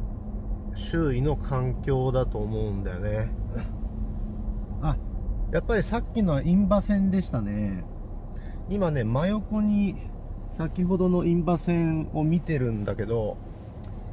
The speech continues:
ナンバープレートが見えました。ちょっと今カメラを外して、そっちにカメラを向けます。えー、窓を開けて、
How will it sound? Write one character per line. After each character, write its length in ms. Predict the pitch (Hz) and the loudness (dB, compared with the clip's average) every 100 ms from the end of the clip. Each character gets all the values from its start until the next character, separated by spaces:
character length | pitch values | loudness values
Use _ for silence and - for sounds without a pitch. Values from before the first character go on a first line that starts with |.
| - - | -10 -4
ナ 140 | 147 | 0
ン 60 | 180 | 4
バ 140 | 190 | 4
ー 20 | 190 | 4
プ 100 | 185 | 4
レ 80 | 190 | 2
ー 40 | |
ト 100 | 139 | 4
が 40 | |
見 60 | 117 | 2
え 40 | |
ま 100 | 123 | 2
し 40 | 120 | -2
た。 80 | 107 | -2
ち 100 | 220 | -2
ょ 60 | |
っ 40 | - | 0
と 100 | 165 | 2
今 340 | 151 120 110 | 2 2 0
カ 160 | - 180 | 0 2
メ 100 | 190 | 6
ラ 120 | 156 | 6
を 60 | 120 | 4
外 280 | 110 113 120 | 2 -2 -2
し 60 | |
て、 80 | 120 | -4
そ 140 | - | -4
っ 60 | 123 - | -4 -6
ち 140 | - | -4
に 140 | 165 120 | -2 0
カ 160 | - | -2
メ 100 | 143 | -4
ラ 80 | 123 | -2
を 80 | 101 | -4
向 180 | 98 101 | -4 -4
け 180 | 131 131 | -2 0
ま 500 | 135 131 131 127 135 | 0 0 2 0 -2
す。 440 | - - - - - - - - - - - - - - - - - - | -6 -12 -12 -12 -12 -14 -12 -12 -12 -12 -12 -10 -10 -8 -10 -10 -10 -6
え 380 | 107 107 107 113 | -2 -2 0 4
ー、 40 | |
窓 320 | 156 180 170 | 6 6 6
を 100 | 113 | 6
開 160 | 104 120 | 2 0
け 60 | - | 2
て、 180 | 120 | 2